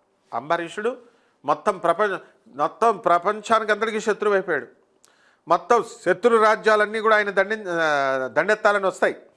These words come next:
ఆయన మాత్రం కృష్ణుడిని నమ్ముకుని ధర్మాన్ని వదలకుండా "కృష్ణ కృష్ణ, ఓం నమో భగవతే వాసుదేవాయ" అనుకుంటూ వెళ్తే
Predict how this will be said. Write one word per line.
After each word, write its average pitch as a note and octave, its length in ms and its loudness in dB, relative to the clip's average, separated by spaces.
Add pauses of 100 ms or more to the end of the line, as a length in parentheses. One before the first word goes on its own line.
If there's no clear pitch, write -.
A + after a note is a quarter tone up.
(880)
ఆయన E3 260 0
మాత్రం G3 420 0
కృష్ణుడిని F#3+ 460 -10
నమ్ముకుని D#3+ 320 -8
ధర్మాన్ని F3 520 -2
వదలకుండా D3+ 600 -2 (460)
"కృష్ణ F#3 340 -2
కృష్ణ, E3 380 -2
ఓం F3+ 220 -2
నమో E3+ 220 -2
భగవతే E3+ 400 -4
వాసుదేవాయ" D#3+ 520 -2
అనుకుంటూ D3+ 340 -8
వెళ్తే D3 340 -8